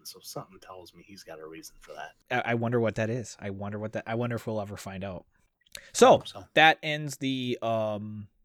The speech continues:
Speaker 2: the points to bring up. Now,
Speaker 1: <clears throat>
Speaker 2: questions for Bob. Bob!
Speaker 1: Bob, it's Random Book Club Podcast. You know who we are.
Speaker 2: Yep.
Speaker 1: We're best friends.
Speaker 2: Y-, you know
Speaker 1: We hang out
Speaker 2: us.
Speaker 1: on week-, yeah, we helped you write your last book.
Speaker 2: Yeah. Uh, Bob,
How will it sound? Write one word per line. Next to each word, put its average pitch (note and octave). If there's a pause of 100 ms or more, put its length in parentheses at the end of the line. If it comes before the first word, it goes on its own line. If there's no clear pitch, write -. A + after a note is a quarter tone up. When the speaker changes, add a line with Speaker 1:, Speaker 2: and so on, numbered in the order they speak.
(280)
Speaker 2:
the A#2
points F#3
to C#3
bring A2
up. C#3+
Now, D#3+
Speaker 1:
<clears throat> G3
Speaker 2:
questions G#3+
for B3
Bob. C#4 (720)
Bob! F#4+ (1000)
Speaker 1:
Bob, B2+
it's -
Random A#2+
Book A2
Club G#2+
Podcast. A2
You A2
know G2
who A#2
we A#2+
are. G2+
Speaker 2:
Yep. A2+
Speaker 1:
We're G2
best G2
friends. F#2+
Speaker 2:
Y-, F#3+
you B3
know D3
Speaker 1:
We G#2+
hang G#2+
out G2
Speaker 2:
us. G2+
Speaker 1:
on G2
week-, G2 (800)
yeah, F#2
we G2+
helped A2+
you G2
write F#2+
your G2
last G2+
book. -
Speaker 2:
Yeah. A#2+ (240)
Uh, A2+
Bob, D3